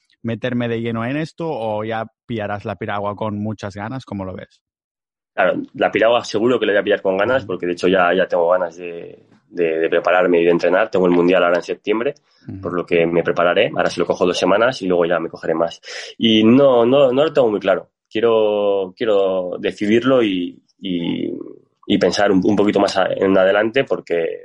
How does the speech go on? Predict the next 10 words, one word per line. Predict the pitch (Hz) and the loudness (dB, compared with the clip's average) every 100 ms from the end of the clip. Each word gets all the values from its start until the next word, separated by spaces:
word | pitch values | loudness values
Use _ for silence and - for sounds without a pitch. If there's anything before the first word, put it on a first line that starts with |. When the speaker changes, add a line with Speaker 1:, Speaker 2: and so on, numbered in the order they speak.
| - | -2
Speaker 2:
ahora | 95 | 0
mismo | 95 98 104 90 | 0 0 4 4
estoy | 87 113 | 2 2
a | 98 | 2
gusto | 101 - | 0 -2
así | 95 120 131 139 _ - - _ _ | -2 0 0 -2 _ -20 -20 _ _
y, | 104 101 98 95 92 90 82 110 | -2 2 2 2 2 0 -2 -2
y | |
es | 123 | 0
eso. | 135 131 90 - | 0 0 0 -2